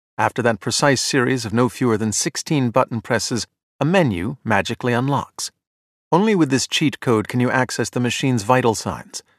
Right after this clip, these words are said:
Everything from the viscosity setting for its milk and sugar ingredients, to the temperature of the glycol flowing through its heating element,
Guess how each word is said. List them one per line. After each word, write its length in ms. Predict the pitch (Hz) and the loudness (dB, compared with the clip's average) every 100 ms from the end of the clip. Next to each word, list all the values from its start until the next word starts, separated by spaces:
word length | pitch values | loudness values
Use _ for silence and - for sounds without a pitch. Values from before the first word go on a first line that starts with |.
| _ _ _ - | _ _ _ -2
Everything 440 | 98 110 104 117 | 2 2 0 -4
from 160 | - 107 | -4 -2
the 100 | 104 | 0
viscosity 680 | 107 - 151 143 - 135 | -2 -2 0 0 0 -4
setting 380 | 120 135 127 131 | -2 0 0 0
for 120 | - | -4
its 120 | 87 | -6
milk 300 | 107 120 110 | 0 0 0
and 120 | 98 87 | -4 -4
sugar 320 | - 143 135 | -2 0 0
ingredients, 580 | 127 123 131 123 117 - _ _ _ | 0 0 0 0 0 -4 _ _ _
to 80 | - | -4
the 80 | 113 | -4
temperature 460 | - 170 147 127 | 0 0 0 -2
of 80 | 131 | -2
the 60 | 123 | 0
glycol 540 | 139 143 135 - 101 | 4 4 2 0 0
flowing 380 | 90 143 139 127 | 2 2 2 0
through 200 | - 127 | 0 -2
its 120 | 110 | -2
heating 300 | - 165 143 | -4 -2 0
element, 380 | 110 98 82 71 | 0 0 -4 -12